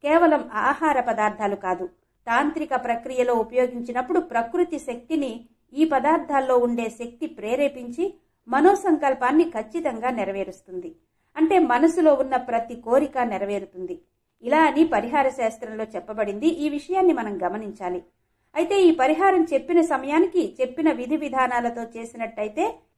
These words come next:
ఖచ్చితంగా ఫలితాలు పొందుతారు. ఖచ్చితంగా ఇరవై ఒక్క రోజులు కంటిన్యూగా చేయాలి.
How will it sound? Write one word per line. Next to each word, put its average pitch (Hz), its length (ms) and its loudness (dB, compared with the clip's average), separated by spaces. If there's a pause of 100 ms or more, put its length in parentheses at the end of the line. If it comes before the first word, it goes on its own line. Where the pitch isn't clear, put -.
(240)
ఖచ్చితంగా 311 560 -2
ఫలితాలు 240 440 -2
పొందుతారు. 185 520 -6
ఖచ్చితంగా 277 720 -4
ఇరవై 285 420 2
ఒక్క 285 160 -2
రోజులు 247 340 0
కంటిన్యూగా 262 680 -4
చేయాలి. 196 500 -4